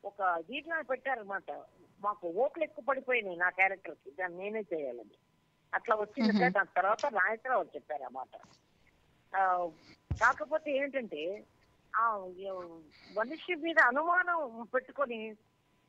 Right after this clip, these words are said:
Speaker 1: ఆ, భర్తని కొంచెం విసిగించి వేధించే క్యారెక్టర్ కదా అది. ఏమాత్రం
Speaker 2: మ్మ్.
Speaker 1: జాగ్రత్తగా చేయకపోయినా ఒక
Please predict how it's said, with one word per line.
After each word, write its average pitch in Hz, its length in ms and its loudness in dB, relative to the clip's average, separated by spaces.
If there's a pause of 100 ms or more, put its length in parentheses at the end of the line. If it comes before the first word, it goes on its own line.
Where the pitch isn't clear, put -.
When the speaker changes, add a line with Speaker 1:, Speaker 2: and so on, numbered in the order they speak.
(160)
Speaker 1:
ఆ, 175 260 -8 (600)
భర్తని 294 440 4
కొంచెం 220 380 -4 (640)
విసిగించి 247 580 -4
వేధించే 226 520 0
క్యారెక్టర్ 185 560 0
కదా 135 140 -6
అది. 110 220 -14 (480)
ఏమాత్రం 226 540 4
Speaker 2:
మ్మ్. 185 120 4
Speaker 1:
జాగ్రత్తగా 254 480 0
చేయకపోయినా 226 580 -2
ఒక 208 160 -4